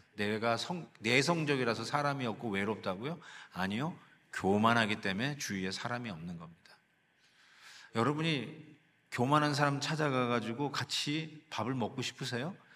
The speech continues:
교만한 사람한테 가서 여러분의 문제를 내려놓고 싶으세요? 천만의 만만의 말씀이에요.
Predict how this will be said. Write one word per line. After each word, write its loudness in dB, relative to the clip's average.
교만한 2
사람한테 0
가서 2
여러분의 2
문제를 2
내려놓고 2
싶으세요? -6
천만의 0
만만의 0
말씀이에요. -6